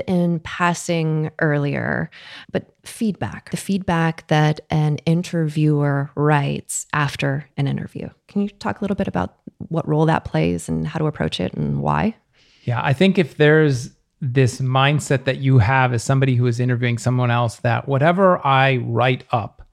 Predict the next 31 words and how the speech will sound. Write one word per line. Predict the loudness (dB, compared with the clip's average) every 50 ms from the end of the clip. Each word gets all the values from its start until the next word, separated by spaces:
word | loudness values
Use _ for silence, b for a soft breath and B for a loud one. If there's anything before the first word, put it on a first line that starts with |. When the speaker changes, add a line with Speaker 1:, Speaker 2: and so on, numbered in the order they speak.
| _ _ _ -4
Speaker 2:
as | -2 -2 0 -2 -4 -8 -14 _ _ _ _ _ _ _ -6
a | -4 -4 -2 -4 -6 -8 -8 -10 -6
conclusion | -4 -4 -4 -4 -2 0 0 2 2 2 0 0 0 0
or | -2 -2 -2 -2
responses | -2 -4 -4 -2 0 2 2 2 0 -2 -4 -6 -6 -6
to | -6 -6
different | -2 -2 -2 -2 -2 -2 -2 -2 -4 -6 _ -8
answers | -6 -4 -4 -4 -2 -2 0 0 0 -2 -4
to | -4 -4
the | -4 -4
different | -4 -6 -6 -6 -8 -6
questions | 0 2 2 2 2 0 -2 -2 -2 -2 -2 b b b b b b b b
is | -4 -4 -2
something | 2 2 2 2 2 2 0 2 2 2
that | 2 2 2 2
I | 0 0 0
could | 0 -2 -4
share | -2 -4 -2 0 2 2 2 2 2
with | 0 -2 -4 -2
someone | -2 0 2 2 2 0
else, | 0 0 0 -2 -2 -4 -10 -14 -16 _
and | -6 -4 -2 0
even | 0 0 0 2 2
in | 2 0
so | 0 0 0
much | 2 2 0 0 0 0
as | -2 -2 -2
sharing | -2 -2 0 0 2 2 0
with | -2 -4
the | -6 -8
candidate, | -12 -6 -2 2 2 4 4 2 0 -2 -6 -8 _